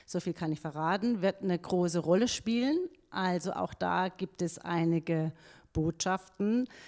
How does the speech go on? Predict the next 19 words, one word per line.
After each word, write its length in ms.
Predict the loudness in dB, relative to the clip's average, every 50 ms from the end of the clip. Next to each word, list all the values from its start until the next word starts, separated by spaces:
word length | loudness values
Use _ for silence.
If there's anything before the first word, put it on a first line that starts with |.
| -20 -20 _ -2
Ähm, 320 | 0 2 2 2 2 2
wenn 120 | 2 2 2
man 120 | 2 2
dann 180 | 4 2 2 0
spazieren 540 | 0 -2 -4 -4 -2 0 2 4 4 4 2
geht, 320 | 2 0 0 0 0 -2
wird 180 | -4 -4 -2 -4
man 160 | -4 -2 -2
das 160 | -4 -6 -6
ein 320 | -6 -4 -2 0 2 2
oder 180 | 2 0 0 -2
andere 360 | 0 0 0 0 0 -2 -4
entdecken, 580 | -2 -2 -2 0 -2 -4 -2 0 0 0 0 -2 -4 -12 -20 -20 -20 -18 _
wo 160 | 0 2 2 2
dann, 400 | 2 2 2 4 4 2 2 0
ähm, 380 | 0 0 2 2 2 2 2 2
dieser 260 | 0 0 2 2 0
Begriff 560 | 0 -2 -4 0 -2 -2 -2 -2 -10 -20 -20 _
Zusammenhalt, 1120 | -2 -2 0 2 2 2 2 4 2 2 0 2 2 4 4 6 6 4 2 0 -4 -12